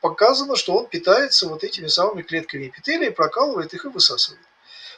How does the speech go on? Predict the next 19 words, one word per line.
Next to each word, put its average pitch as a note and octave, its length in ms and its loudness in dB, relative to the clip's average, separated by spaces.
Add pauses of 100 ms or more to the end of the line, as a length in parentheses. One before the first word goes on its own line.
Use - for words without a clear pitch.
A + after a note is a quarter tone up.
(140)
Вот D#3+ 120 -4
этот D4 260 0
совершенно A3 400 2
чётко, F#3+ 320 -2
однозначно C#3 480 -4
паразитический - 600 -2
вид, G#3+ 140 -2
он E3+ 120 2
нигде E3 320 0
больше B2+ 340 0
не B2 80 -14
живёт, D#3+ 320 -2
он F3 80 0
живёт D#3+ 300 -4
только E3 320 -2
на C3+ 160 4
одном D3 320 -2
виде C3 240 -10
галатурий, B2 520 -10